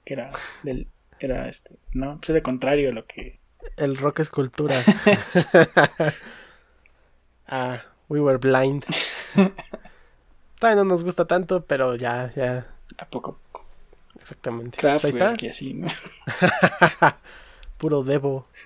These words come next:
Speaker 2: Pues ahí está. El señor David Guetta vendió todo su catálogo. Se, se, se,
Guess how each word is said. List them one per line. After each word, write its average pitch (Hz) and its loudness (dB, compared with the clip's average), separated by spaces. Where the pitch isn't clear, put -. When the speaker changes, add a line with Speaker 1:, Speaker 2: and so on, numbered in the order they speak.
Speaker 2:
Pues - -8
ahí 135 -2
está. 120 -4
El - -20
señor 127 -4
David 127 -4
Guetta 180 4
vendió 127 -6
todo 131 -4
su 139 -8
catálogo. 208 0
Se, 143 0
se, - -8
se, 135 0